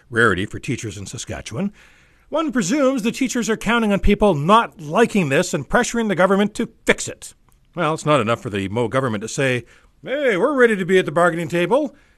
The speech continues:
if it isn't actually ready to move on any of its positions.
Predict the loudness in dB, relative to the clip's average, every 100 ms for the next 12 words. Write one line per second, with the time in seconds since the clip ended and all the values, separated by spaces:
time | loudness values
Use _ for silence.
0 | _ -4 -2 -2 -4 -4 -4 -4 -6 -4
1 | -4 -6 -8 -8 -8 -12 _ -4 4 6
2 | 6 4 0 -2 -4 -6 -8 -6 -4 -4
3 | -6 -8